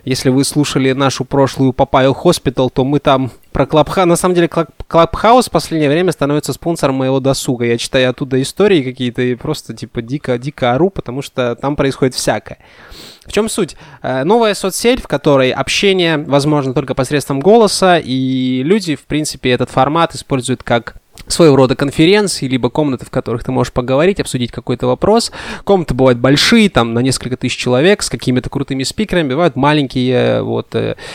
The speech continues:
э, забанили Соловьева, забанили этого, господи, Минаева, в общем-то, э, феминистки там, э, кричат друг на друга, вообще, просто жизнь бьет ключом, вот, и на примере Клабхауса, чтобы вы сразу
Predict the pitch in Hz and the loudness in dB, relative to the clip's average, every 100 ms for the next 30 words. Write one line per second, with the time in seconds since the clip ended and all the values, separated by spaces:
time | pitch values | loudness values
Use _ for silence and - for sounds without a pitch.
0 | - 196 180 135 - 113 110 117 175 190 | -14 -12 -10 -8 -6 -4 -4 -2 0 2
1 | 180 135 - 127 127 156 180 170 151 139 | 2 0 -2 -4 -2 2 2 4 2 0
2 | 120 123 127 123 113 113 - 110 104 98 | -2 -4 -4 -4 -4 -6 -6 -10 -12 -14
3 | 113 _ 117 - - 107 147 170 170 160 | -18 _ -14 -12 -12 -6 -2 0 2 0
4 | 143 135 135 127 123 127 - 120 120 120 | 0 -2 -2 -4 -4 -4 -4 -4 -4 -4
5 | - 113 110 90 107 - 139 165 175 - | -6 -8 -8 -10 -10 -6 -2 0 0 -2
6 | - 151 151 139 135 120 123 131 - 143 | -2 0 0 -2 -8 -8 -10 -10 -6 -6
7 | 139 156 131 127 139 139 127 139 135 131 | -2 -2 -2 -2 -6 -4 -4 -2 -2 -2
8 | 123 - 127 - - - 202 202 160 131 | -2 2 2 0 -6 0 2 2 0 -2
9 | 104 - 139 156 214 196 147 175 - 156 | -4 -10 -6 -2 0 0 2 2 2 0
10 | 151 214 226 262 - - - - - 143 | 0 2 0 0 -10 -20 -20 -18 -8 -2
11 | 143 - 165 180 175 190 202 185 180 - | -2 -2 -2 -2 -2 -2 0 0 -2 -2
12 | 240 254 156 - 135 135 135 120 110 95 | 0 0 -2 -2 -4 0 0 0 -4 -6
13 | - 165 135 123 113 | -4 -2 0 -2 -8